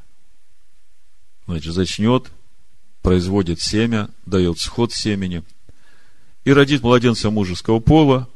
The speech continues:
то она нечиста будет семь дней, как в одни страдания ее очищением, она будет нечиста. А в восьмой же день обрежется у него крайняя плоть его. Когда я читаю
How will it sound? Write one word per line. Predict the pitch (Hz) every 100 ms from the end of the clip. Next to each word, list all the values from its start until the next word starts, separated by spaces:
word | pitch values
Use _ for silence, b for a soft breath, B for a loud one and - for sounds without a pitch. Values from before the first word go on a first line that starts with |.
| -
то | 107
она | 110 107
нечиста | 107 - 101 104
будет | 92 87 87
семь | - 107 92
дней, | 90 110 139 - - -
как | - 127 127
в |
одни | 131 127
страдания | 127 127 127 120 117
ее | 113 110
очищением, | 104 98 - 101 95 92 - -
она | 107 104 98
будет | 92 87
нечиста. | 87 - - - - -
А | 107
в |
восьмой | 110 107 120 113
же | 92 95
день | 139 156 160 b b b -
обрежется | 101 92 101 131 127 -
у | 98
него | 95 87
крайняя | 95 98 104 101 104 - -
плоть | 82 85 87
его. | 82 78 - - - - - - - - - - - - - - - - - - - - - - - - - - - - - - - - - - -
Когда | 104 117
я | 120
читаю | - - 120 113